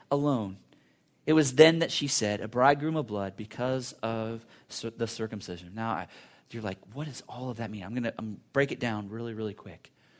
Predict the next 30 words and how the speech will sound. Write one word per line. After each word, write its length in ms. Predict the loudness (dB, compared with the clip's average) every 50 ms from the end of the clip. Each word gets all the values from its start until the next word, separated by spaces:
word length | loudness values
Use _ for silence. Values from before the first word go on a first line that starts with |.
| _ -20 -20 -14 -6 -2
In 120 | 2 6
Moses' 500 | 8 10 10 10 8 4 4 2 2 0
past, 500 | 0 0 2 2 2 0 -2 -6 -8 -4
part 240 | 0 2 4 4 4
of 120 | 4 2
being 320 | 4 4 6 6 4 2 0 -4 -8 -4
a, 100 | -4 -4 -4 -6 _ -10 -6
a 80 | -6 -2
child 440 | 0 4 8 8 10 10 10 8 8
of 160 | 4 -2 2
God 320 | 2 4 4 4 2 0
was 340 | -2 -2 -2 -2 -2 -2 -4 -8 -12 -6 -2
the 100 | -2 -2
commandment 580 | 0 2 4 6 6 6 6 4 2 0 0 0
that 140 | -2 -4 -2
each 360 | -2 -2 0 0 -2 -4 -6 -8 -14 -20 -20 _ -2
male 540 | 2 4 6 8 8 8 6 4 2 0 -6 -14 -8
child 460 | -2 2 4 4 4 2 0 -2 -8 -12 _ _ -4
was 160 | -4 -4 -4
to 60 | -4
be 100 | -6 -6
circumcised. 760 | -4 -4 -4 -4 -4 -6 -8 -10 -10 -12 -12 -14 -16 -16 -18 -18 -20 -10 -6 -2
The 60 | 0
circumcision 640 | 2 4 4 4 4 4 4 6 6 6 6 4 4
was 200 | 6 6 6 6
a 60 | 4
sign 500 | 4 4 6 8 10 10 10 10 8 6 2 -6 -4 0
not 120 | 0 2
only 180 | 2 2 2 0
to 320 | 0 0 4 6 6 6